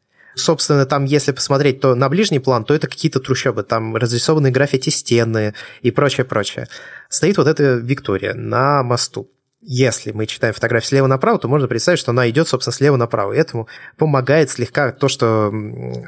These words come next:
ограждение этого моста, которое находится за её спиной, она как бы покосившаяся, находится как раз тоже слева направо. И дальше мы смотрим вот эта железная дорога, которая идёт к высотке. Если мы смотрим, то высотка — это то ли какой-то университет.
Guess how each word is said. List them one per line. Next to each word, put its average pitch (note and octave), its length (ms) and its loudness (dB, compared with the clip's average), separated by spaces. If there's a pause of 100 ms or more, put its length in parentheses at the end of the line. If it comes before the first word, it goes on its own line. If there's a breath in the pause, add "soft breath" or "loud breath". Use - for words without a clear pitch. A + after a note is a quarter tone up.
ограждение C3+ 520 2
этого A#2 140 0
моста, A2 280 0
которое A2 200 -4
находится A2 300 0
за G#2+ 80 -2
её G#2+ 80 0
спиной, G#2 280 -2
она - 100 2
как B2+ 160 -2
бы A#2 60 -2
покосившаяся, - 880 -2
находится G#2+ 380 -2
как - 140 -4
раз A2 160 -2
тоже G#2 220 0
слева D#3+ 320 2
направо. - 640 -2 (840 loud breath)
И C3 80 4
дальше F#3 320 2
мы D3 120 4
смотрим C3+ 260 4
вот A#2+ 80 2
эта B2+ 160 0
железная B2 340 2
дорога, E3+ 360 2 (200)
которая C#3 440 2 (440)
идёт D#3 440 0
к C#3+ 400 2
высотке. C3 480 0
Если B2 240 -2
мы C3 40 0
смотрим, F3 300 2
то A#2+ 60 0
высотка — C3 400 0
это A#2+ 120 0
то - 360 -2
ли F#3+ 100 2
какой-то D#3 360 0
университет. C3 640 -2